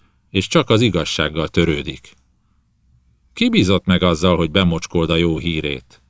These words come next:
Szababu nem válaszolt.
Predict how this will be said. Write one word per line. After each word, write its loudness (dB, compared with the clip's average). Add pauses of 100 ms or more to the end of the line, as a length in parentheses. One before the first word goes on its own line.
(1900)
Szababu -4
nem 0
válaszolt. -8